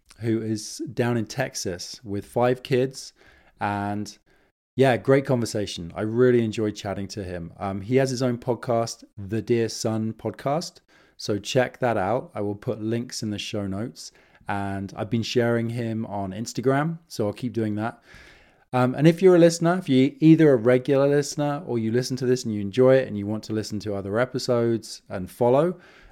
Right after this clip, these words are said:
then yeah, please subscribe. And Instagram's my place, really. I don't do anything on Facebook particularly. And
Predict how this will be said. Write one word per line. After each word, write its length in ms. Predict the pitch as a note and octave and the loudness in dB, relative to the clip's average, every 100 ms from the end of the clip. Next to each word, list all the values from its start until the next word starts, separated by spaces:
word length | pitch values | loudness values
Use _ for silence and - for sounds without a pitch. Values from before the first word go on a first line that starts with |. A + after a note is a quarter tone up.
| - | -2
then 240 | A#2+ A#2 | 0 2
yeah, 180 | B2 C3 | 6 6
please 320 | - C#3 D3+ | 4 0 0
subscribe. 720 | - B2+ - - A2+ F#2 G#2 - _ _ _ - | -2 -6 -6 0 0 0 -6 -10 _ _ _ -2
And 540 | A#2+ A#2+ A#2 A#2+ A#2+ - _ _ _ _ | 2 2 0 -2 -6 -14 _ _ _ _
Instagram's 720 | D3+ D3+ - D#3 D3 C3+ C3 - C4 - | 2 4 4 6 6 6 2 -6 -14 -2
my 160 | B2 A#2 | 0 0
place, 420 | B2 G#2+ G2+ - | 0 -2 -2 -6
really. 320 | F2+ F#2 G2+ - | -6 -6 -10 -6
I 80 | A#2 | 2
don't 220 | C3+ C3+ | 4 6
do 160 | C3 | 6
anything 280 | A#2+ A2+ A#2 | 4 2 -4
on 120 | G#2 | -6
Facebook 540 | F#2+ A2+ A2 - A#2 - | -2 -2 0 -2 -4 -6
particularly. 580 | - - A#2 - B2 C3+ _ _ _ _ | -12 -10 -8 -4 -4 -4 _ _ _ _
And 580 | G#2+ G#2+ G#2+ G#2 G#2 - | -4 -2 0 -2 -6 -8